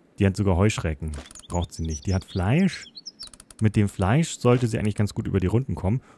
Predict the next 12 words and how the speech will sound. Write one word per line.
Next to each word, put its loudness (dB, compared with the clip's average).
Und -2
sie -2
hat -14
das 2
erste -6
Erz -4
für 0
uns -4
gesammelt. -2
Mega. -2
Super 2
cool. 8